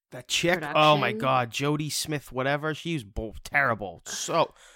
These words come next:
Speaker 1: so boring. And fucking The Thing, the guy from Fantastic Four also was very boring.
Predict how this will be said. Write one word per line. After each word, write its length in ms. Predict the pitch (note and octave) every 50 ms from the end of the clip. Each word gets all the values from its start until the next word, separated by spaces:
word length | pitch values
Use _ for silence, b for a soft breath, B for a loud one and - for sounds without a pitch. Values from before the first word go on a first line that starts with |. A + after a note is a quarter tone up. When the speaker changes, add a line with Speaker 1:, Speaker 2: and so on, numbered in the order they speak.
| B B B
Speaker 1:
so 420 | B - - - G3+ F3+ D#3 C#3+
boring. 600 | B2 A2 A#2+ A2+ G#2+ G#2+ G#2 G#2 G#2+ G2+ G2 G2+ -
And 300 | - D3 D#3 D3+ D3 C3+
fucking 400 | - E3 D#3+ D#3 E3 D3+ D3 D3
The 80 | C3+ C#3
Thing, 480 | - - E3+ E3 D#3 D#3 D#3 D#3 D#3
the 100 | D3 D3
guy 200 | - D3 C#3+ D3+
from 160 | C#3+ - C#3 -
Fantastic 500 | - B2+ A#2+ A#2 B2 A2+ G#2+ A2 A2 -
Four 300 | - A2+ G#2+ G#2+ G#2+ G2+
also 400 | F#2+ G#2+ G#2+ - - G#2+ G#2 G#2
was 160 | G2+ G#2 G2+
very 220 | G#2 G2 F#2 F#2+
boring. 440 | F2+ G2 F#2+ F#2 F#2 F2+ F2+ F2+ F2